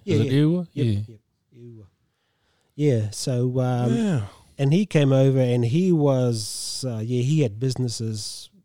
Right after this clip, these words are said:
Speaker 1: He, he, he was always doing businesses and stuff like that. So that's
Speaker 3: Cool.
Speaker 1: where I kinda, uh, and then that's where he kinda cracked me into work.
Speaker 2: Then you, my wife is Tongan, eh? And she's always like, "Oh,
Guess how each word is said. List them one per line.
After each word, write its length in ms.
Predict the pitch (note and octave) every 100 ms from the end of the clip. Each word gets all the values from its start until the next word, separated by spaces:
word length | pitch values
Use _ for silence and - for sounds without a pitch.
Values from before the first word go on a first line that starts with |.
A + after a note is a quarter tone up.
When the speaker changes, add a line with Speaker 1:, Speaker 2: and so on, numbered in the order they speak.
| _
Speaker 1:
He, 220 | A#2+ B2
he, 180 | G#2+ B2
he 280 | G#2 A#2 A#2
was 160 | A2
always 220 | G#2+ G#2+ G2+
doing 240 | G#2+ G#2+
businesses 560 | G#2+ G#2+ G#2+ - A2 G#2
and 120 | G2
stuff 280 | - G2 -
like 160 | F#2+
that. 220 | - A2 -
So 180 | -
that's 140 | C#3 F3+
Speaker 3:
Cool. 80 | D#3+
Speaker 1:
where 60 |
I 300 | A2+ G2+ _
kinda, 140 | - G2+ G2+ _ _ _ _ _ _ _ _
uh, 240 | A#2 G#2+ A2
and 100 | G2+
then 140 | F#2
that's 220 | G2+ -
where 100 | F2
he 80 | G2
kinda 260 | - F2+ F2+
cracked 320 | - A2 -
me 140 | F#2+
into 340 | G2 G2+ G2+ F#2+ -
work. 160 | A2+ G#2+
Speaker 2:
Then 100 | C#3
you, 440 | D#3 D3+ C3 C#3 D3
my 160 | B2+ A2+
wife 280 | G#2+ A#2 A2+
is 180 | G2+
Tongan, 260 | - F2 F2+
eh? 120 | G2 F#2+ _
And 100 | G#2+
she's 160 | A2 A#2+
always 240 | C3 B2+
like, 120 | A#2 B2
"Oh, 200 | F3